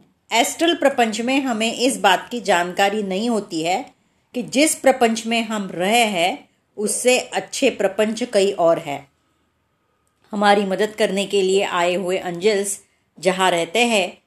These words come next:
वहीं एस्ट्रल स्तर है। वहाँ पर वो हमसे मिलते हैं। भौतिक शरीर को छोड़ देने की वजह से हल्का महसूस करते उस आवृत्ति को पा लेते हैं। वही हमारा घर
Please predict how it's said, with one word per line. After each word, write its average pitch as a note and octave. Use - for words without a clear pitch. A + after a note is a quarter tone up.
वहीं A3
एस्ट्रल F3+
स्तर D#3+
है। C3+
वहाँ F#3
पर A3
वो G3+
हमसे G3+
मिलते E3
हैं। C#3
भौतिक G3+
शरीर G3
को G3
छोड़ G3
देने F3+
की F3+
वजह E3+
से E3+
हल्का C4
महसूस G3+
करते F#3+
उस C#4+
आवृत्ति F#3+
को A#3
पा F#3+
लेते D#3
हैं। C#3+
वही A#3+
हमारा G3+
घर G3